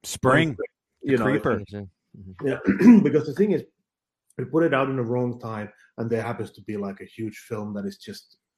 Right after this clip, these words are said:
Speaker 2: you know, smothering it. I mean, whatever this is, this not, this is not a, uh, studio tentpole picture. This is, this is still, we're talking of a, of a, of a, of a smaller budget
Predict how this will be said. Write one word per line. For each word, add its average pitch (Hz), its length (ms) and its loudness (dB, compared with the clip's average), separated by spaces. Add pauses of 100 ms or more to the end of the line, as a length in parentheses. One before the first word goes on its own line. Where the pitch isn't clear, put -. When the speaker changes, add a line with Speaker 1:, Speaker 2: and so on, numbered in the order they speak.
(160)
Speaker 2:
you 120 80 -4
know, 95 140 -4
smothering 120 680 -8
it. 90 80 -12
I 98 60 -10
mean, 98 240 -4
whatever 120 420 -4
this 113 180 -6
is, 107 180 -12
this - 160 -18
not, 110 280 -10
this 104 300 -16
is 101 140 -16
not 107 180 -6
a, 101 140 -6 (480)
uh, 95 320 -2
studio 110 460 -2
tentpole 101 500 -8
picture. 98 360 -10
This - 200 -8
is, 98 180 -14
this 98 160 -12
is 98 100 -18
still, 101 200 -8
we're 98 140 -6
talking 101 380 -10
of 98 160 -12
a, 107 120 -8 (460)
of 95 140 -6
a, 107 40 -6 (160)
of - 100 -12 (100)
a, - 40 -14
of - 140 -20 (120)
a - 40 -16
smaller 123 400 0
budget 101 400 -6